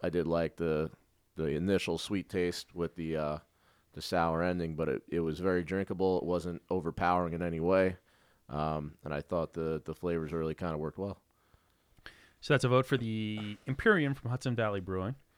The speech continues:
Speaker 2: which is funny because I was, I'm actually torn between these two. These are the two that I've narrowed it down to, the Equilibrium Fractal and the Hudson Valley. And I think in a very, very, even though I rated the Hudson Valley higher, I think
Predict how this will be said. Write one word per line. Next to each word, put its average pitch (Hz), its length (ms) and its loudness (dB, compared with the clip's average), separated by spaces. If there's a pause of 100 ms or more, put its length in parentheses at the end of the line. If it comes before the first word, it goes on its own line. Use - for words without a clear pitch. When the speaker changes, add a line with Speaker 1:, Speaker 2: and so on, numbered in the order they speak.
(460)
Speaker 2:
which 143 120 -2
is 139 80 -2
funny 208 240 0
because 151 420 4
I 160 180 12
was, 156 180 6
I'm 151 160 4
actually 156 280 4
torn 143 500 4
between 117 440 0
these 107 200 0
two. 95 260 2
These 98 180 2
are 120 60 0
the 117 100 0
two 117 220 4
that 107 100 4
I've 101 100 2
narrowed 101 240 4
it 98 60 2
down 101 220 0
to, 98 360 -2
the 107 80 0
Equilibrium 107 600 -2
Fractal 104 500 -2
and 101 80 0
the 95 60 0
Hudson 98 240 -2
Valley. 92 260 -2 (680)
And 139 100 4
I 143 60 6
think 170 280 2
in 147 120 2
a 131 100 6
very, 147 560 4
very, 135 220 0
even 170 180 0
though 185 60 4
I 165 60 6
rated 147 280 6
the 135 100 4
Hudson 127 220 4
Valley 113 220 2
higher, 101 420 0
I 101 80 -4
think 131 260 -4